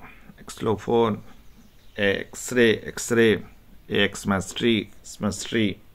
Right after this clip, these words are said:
याट, पानी का बड़ा जहाज, याक, जंगली बैल,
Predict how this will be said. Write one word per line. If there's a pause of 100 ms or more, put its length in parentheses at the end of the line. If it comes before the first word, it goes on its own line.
(440)
याट, (1200)
पानी
का
बड़ा
जहाज, (1800)
याक, (720)
जंगली
बैल,